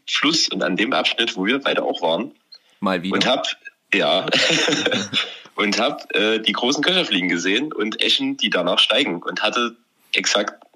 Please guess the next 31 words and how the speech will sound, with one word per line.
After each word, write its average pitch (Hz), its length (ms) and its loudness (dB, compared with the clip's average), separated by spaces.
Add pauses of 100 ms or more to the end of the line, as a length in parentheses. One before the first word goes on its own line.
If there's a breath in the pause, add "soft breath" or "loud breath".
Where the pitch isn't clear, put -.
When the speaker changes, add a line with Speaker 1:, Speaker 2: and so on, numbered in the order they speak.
Speaker 1:
nichts 117 340 0
Passendes 110 540 0
in 107 380 -4
meiner 92 200 0
Fliegenbox, 117 500 0
vielleicht - 320 0
noch 87 100 -4
eine 87 100 0
Reha-Caddis 98 600 0
oder 98 160 -2
sowas. 117 280 0 (640 loud breath)
Ähm, 104 600 2
aber 120 380 2
eben 113 200 0
nicht 117 200 2
so 110 260 2
das - 320 -2
Muster, 113 280 0
was 101 140 0
ich 95 180 2
gern 92 200 0
gehabt - 360 -4
hätte. 90 260 -2 (640)
Speaker 2:
Ah, 143 180 -6
okay. 92 120 -6 (200)
Speaker 1:
Und 101 300 0
da - 60 2
habe 110 120 2
ich - 60 2
dann - 160 0
angefangen 110 720 0